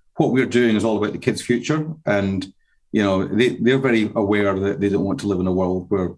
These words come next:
you know, resources are continually constrained. And, you know, it's, it, so we can actually do something in a ma-, massive positive. And they'll, they'll say to their mom,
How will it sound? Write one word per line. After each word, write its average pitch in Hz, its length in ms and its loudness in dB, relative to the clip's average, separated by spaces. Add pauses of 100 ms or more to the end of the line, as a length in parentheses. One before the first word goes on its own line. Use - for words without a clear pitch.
you 104 80 -2
know, 90 60 2
resources 87 560 -4
are 87 60 -10
continually 90 580 -2
constrained. 101 600 0
And, 90 180 -4 (560)
you 90 140 0
know, 87 240 -2
it's, - 400 -6
it, - 280 -4
so 98 120 -2
we 98 80 0
can 107 240 0
actually 90 240 -4
do 95 80 2
something 90 280 2
in 87 120 2
a 87 60 2
ma-, 90 200 0
massive - 380 -2
positive. 95 320 2
And 101 100 4
they'll, 101 200 0
they'll 104 280 2
say - 320 0
to 101 160 0
their 101 160 2
mom, 98 400 0